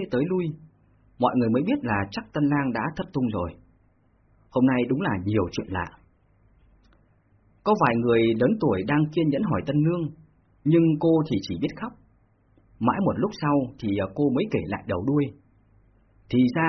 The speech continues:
cái lúc mà người áo đen xuất hiện thì hầu như mọi người đều chú ý đến y. Còn Tả Chi Nhai thì bỗng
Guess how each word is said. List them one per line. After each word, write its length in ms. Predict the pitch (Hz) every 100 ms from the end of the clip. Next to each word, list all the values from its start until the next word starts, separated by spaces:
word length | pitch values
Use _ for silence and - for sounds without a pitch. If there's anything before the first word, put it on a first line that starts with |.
| 160
cái 80 | 135
lúc 80 | 240
mà 100 | 120 110
người 140 | 104 90
áo 100 | 123
đen 180 | 175 151
xuất 100 | 196
hiện 200 | 120 95 - - _ _
thì 100 | - 110
hầu 100 | 113 123
như 80 | 165 175
mọi 140 | 147 -
người 220 | 117 101
đều 200 | 107 107 92 - _ _ _ _
chú 200 | 143 135
ý 140 | 139 151
đến 120 | 151
y. 180 | 185 180 156 - - _ _ _ _ _
Còn 200 | 117 113 110
Tả 160 | 120 107 82
Chi 140 | - 170
Nhai 200 | 165 160 151
thì 100 | 123 98 98 - _
bỗng 120 | -